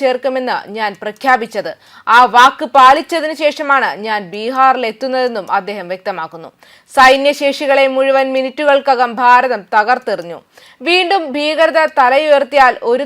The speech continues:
തരി പോലും ബാക്കി വെക്കില്ല. നക്സൽ ഭീകരതയെ തുടച്ചുമാറ്റിയ കാലം കൂടിയാണ്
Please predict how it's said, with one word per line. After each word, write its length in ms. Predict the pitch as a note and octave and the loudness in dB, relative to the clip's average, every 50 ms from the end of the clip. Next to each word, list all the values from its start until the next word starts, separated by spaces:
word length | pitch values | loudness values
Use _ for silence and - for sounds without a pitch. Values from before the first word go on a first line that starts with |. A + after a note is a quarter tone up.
| - | 2
തരി 200 | D#4 C#4 A3+ D4 A3+ | 2 2 2 2 0
പോലും 360 | C4 C4+ C4 B3+ A3 F#3+ F3+ F3 F#3+ | 2 2 2 2 0 -6 -6 0 2
ബാക്കി 320 | G3 A3+ A#3+ - - G#3 G#3 | 2 2 0 -2 -10 -8 -8
വെക്കില്ല. 320 | G#3 G3 G#3 F#3 F3 E3 D3 - - _ _ _ _ _ G#3+ A3+ | -8 -8 -8 -12 -8 -8 -8 -8 -10 _ _ _ _ _ -4 -4
നക്സൽ 380 | A#3 A#3+ - - - C#4 C4 A#3 G#3+ | -4 -4 -2 -2 0 0 0 0 -4
ഭീകരതയെ 480 | B3+ B3+ B3 B3+ B3+ B3+ C4 B3+ B3 A#3+ A#3+ | -4 -2 0 0 0 2 2 2 2 2 0
തുടച്ചുമാറ്റിയ 720 | C4 B3+ B3 C4+ C4 - D4+ C#4+ C#4 C4+ C4 B3 C4 C4+ C4 B3 B3+ C4 | -2 -2 -2 -2 -4 -4 -6 -2 0 0 0 0 0 -2 -2 0 2 4
കാലം 280 | B3+ B3 C4 C#4+ C#4+ C#4+ A#3+ | 4 4 4 2 0 -4 -6
കൂടിയാണ് 420 | C#4 C#4+ C4+ C#4+ C#4 C4+ B3+ A3 | -6 -4 0 2 2 2 0 0